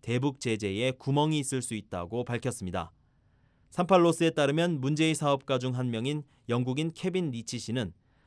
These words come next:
자신의 회사가 북한의 금과 은, 석탄, 히토류 등의 채굴권과 판매권을 이십오 년간 보장받았다고 홍보해왔습니다. 리치 씨가 운영하는 것으로 알려진 또 다른 회사도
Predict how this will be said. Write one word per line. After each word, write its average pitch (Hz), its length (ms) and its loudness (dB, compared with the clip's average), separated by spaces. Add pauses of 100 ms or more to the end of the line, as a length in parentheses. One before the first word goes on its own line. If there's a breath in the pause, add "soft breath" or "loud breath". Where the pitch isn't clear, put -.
자신의 147 460 -2
회사가 143 480 0
북한의 135 560 -4
금과 123 520 0
은, 110 220 -2 (300)
석탄, 120 480 -4 (200)
히토류 170 420 2
등의 147 240 -2
채굴권과 135 840 -2
판매권을 135 680 -2 (220 soft breath)
이십오 135 540 -2
년간 131 420 -2
보장받았다고 123 1000 -2
홍보해왔습니다. 104 840 -2 (720)
리치 151 240 -2
씨가 180 260 0
운영하는 160 420 2
것으로 147 300 2
알려진 135 400 0
또 180 160 -2
다른 156 300 0
회사도 127 480 -2